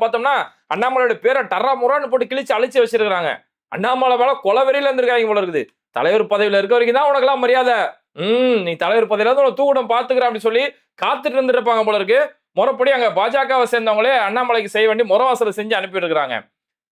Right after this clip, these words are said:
இந்த நேரத்துல பார்த்தோம்னா நம்ம எடப்பாடி பழனிசாமி அ தி மு க பா ஜ க கூட்டணியை இன்னைக்கு கன்ஃபார்ம் பண்ணியிருக்காங்க. இதுக்கு முன்னாடி இப்ப சமீபத்துல போய் அமித்ஷாவை போய் சந்திச்சுட்டு வரும்போது, "என்ன சார் சந்திச்சுட்டு வந்தீங்களே, கூட்டணி எதை பேசியிருக்கீங்களா?" அப்படின்னு கேட்கும்போது, "இல்ல, இல்ல,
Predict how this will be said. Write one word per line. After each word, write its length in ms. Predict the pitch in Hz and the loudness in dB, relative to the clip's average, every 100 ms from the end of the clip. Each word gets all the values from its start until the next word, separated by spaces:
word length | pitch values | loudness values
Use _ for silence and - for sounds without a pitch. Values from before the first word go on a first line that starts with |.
| - | -6
இந்த 120 | 254 | -2
நேரத்துல 280 | 269 277 262 | 0 0 -2
பார்த்தோம்னா 400 | 226 220 214 247 240 | -2 -2 -2 -2 0
நம்ம 180 | 214 208 | -2 -2
எடப்பாடி 380 | 214 262 277 254 | -2 0 -2 -2
பழனிசாமி 580 | 220 233 226 214 202 233 233 - | -2 0 0 -2 0 0 -2 -4
அ 100 | 208 | -6
தி 140 | 262 277 | -4 -2
மு 120 | 254 | -2
க 160 | - 254 254 - | 0 0 0 0
பா 120 | 208 | -2
ஜ 160 | 247 262 | 0 -2
க 100 | 233 | -2
கூட்டணியை 420 | 233 220 220 233 | -4 -4 -2 -2
இன்னைக்கு 240 | 226 196 190 175 160 | -2 -2 0 0 0
கன்ஃபார்ம் 340 | 185 202 226 | -2 -2 -2
பண்ணியிருக்காங்க. 440 | 196 175 160 151 120 - _ _ _ - | 0 -2 -2 -2 -4 -8 _ _ _ -6
இதுக்கு 220 | 208 226 | -4 -2
முன்னாடி 300 | 220 247 233 185 175 | -2 0 0 -2 -4
இப்ப 160 | 208 | -4
சமீபத்துல 500 | 202 202 262 254 226 240 | -2 0 0 0 0 0
போய் 140 | 226 | 0
அமித்ஷாவை 340 | 214 262 240 220 | -2 -2 -2 0
போய் 140 | 214 | -2
சந்திச்சுட்டு 340 | 190 220 233 196 | -2 -4 -2 -2
வரும்போது, 280 | 185 185 262 - _ - | 0 0 -2 -4 _ -6
"என்ன 120 | 208 262 | -2 0
சார் 200 | 240 208 | 0 -2
சந்திச்சுட்டு 360 | 208 269 247 | -4 -4 -2
வந்தீங்களே, 320 | 226 214 208 190 - | 0 0 0 -2 -4
கூட்டணி 320 | - 254 269 247 | -4 0 2 2
எதை 120 | 240 | 2
பேசியிருக்கீங்களா?" 580 | 226 226 214 214 208 208 - | 0 0 -2 -2 -2 -2 -4
அப்படின்னு 300 | - 190 208 | -4 -4 -2
கேட்கும்போது, 280 | 180 175 208 277 _ - 180 | -4 -2 -4 -4 _ -6 -4
"இல்ல, 180 | 320 370 359 | -2 0 0
இல்ல, 140 | 311 | 0